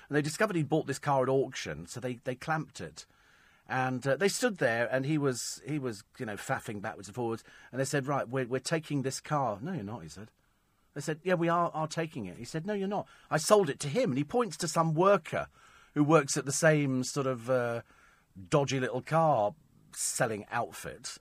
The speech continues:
And, uh, he says, "Yes." He said, "Have you got any proof of that?" Anyway, they go inside their little office, and he comes out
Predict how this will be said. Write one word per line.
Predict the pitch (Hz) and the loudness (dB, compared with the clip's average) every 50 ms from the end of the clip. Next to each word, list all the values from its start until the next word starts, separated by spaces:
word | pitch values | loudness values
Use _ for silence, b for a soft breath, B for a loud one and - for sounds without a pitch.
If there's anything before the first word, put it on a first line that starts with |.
| - | -4
And, | - 127 131 131 131 131 127 120 - | -2 0 0 2 0 -2 -4 -4 0
uh, | 135 135 139 147 139 b b b b b | 0 2 0 0 -2 b b b b b
he | b 156 | b -4
says, | 156 175 170 160 | -2 -2 -2 0
"Yes." | 180 202 208 170 139 - | 0 0 0 0 0 -2
He | 156 | -4
said, | 156 - 175 | -2 -2 -2
"Have | 170 | -2
you | 185 | -2
got | 196 180 | -4 -4
any | 190 | -4
proof | - - 226 240 - | -2 -2 -2 0 0
of | - 104 | -2 -2
that?" | 104 113 - - - - _ _ _ _ _ _ _ _ - | -2 -2 -2 -4 -8 -18 _ _ _ _ _ _ _ _ -8
Anyway, | 220 247 214 143 120 - b b b | -4 -2 0 0 -2 -4 b b b
they | 160 156 | -2 4
go | 160 196 214 | 6 6 6
inside | 220 202 170 - - 170 160 151 123 | 6 4 2 2 4 4 4 4 4
their | 151 147 | 4 4
little | 143 147 143 151 143 | 4 2 2 2 4
office, | 143 151 147 - - 80 80 - - | 2 2 0 -2 -8 -10 -8 -6 -4
and | 139 | -4
he | 151 147 | -2 -2
comes | - 160 160 156 139 139 | 0 0 2 2 2 0
out | 131 120 110 90 | -2 -2 -4 -6